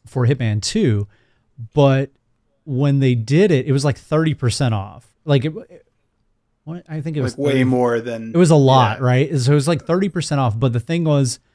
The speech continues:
Speaker 1: they had set the price to, instead of fifty-nine ninety-nine,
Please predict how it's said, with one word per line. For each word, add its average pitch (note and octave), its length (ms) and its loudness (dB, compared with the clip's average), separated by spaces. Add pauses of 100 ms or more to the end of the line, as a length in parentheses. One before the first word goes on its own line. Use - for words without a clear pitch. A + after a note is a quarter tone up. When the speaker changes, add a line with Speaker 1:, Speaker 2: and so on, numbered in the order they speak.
(260)
Speaker 1:
they D3 160 2
had C3+ 220 0
set - 420 -4
the C3 80 -6
price C#3+ 600 -4
to, C3+ 160 -4
instead B2 300 -2
of A#2 100 -2
fifty-nine D3 680 -4
ninety-nine, E3 600 -6